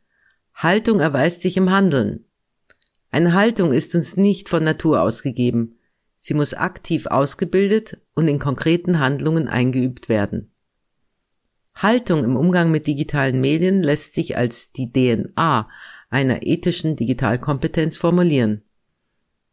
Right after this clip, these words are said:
Damit ist Digitalkompetenz nicht allein als kognitive Fähigkeit zu verstehen, sondern sie ist zugleich integraler Bestandteil einer Persönlichkeitsbildung.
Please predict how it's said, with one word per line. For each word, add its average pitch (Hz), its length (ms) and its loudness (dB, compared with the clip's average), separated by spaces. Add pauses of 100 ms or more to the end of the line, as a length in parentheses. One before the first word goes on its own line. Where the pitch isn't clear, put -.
Damit 160 480 0
ist - 200 -4
Digitalkompetenz 135 1200 -2
nicht 214 420 0
allein 131 480 0
als 95 340 -6
kognitive 147 640 -2
Fähigkeit 120 500 -2
zu 123 120 -8
verstehen, 151 640 -2 (480)
sondern 214 560 2
sie 120 160 -2
ist - 180 -2
zugleich 131 460 -2
integraler 147 580 0
Bestandteil 131 840 -2
einer 131 240 -2
Persönlichkeitsbildung. 120 1300 -2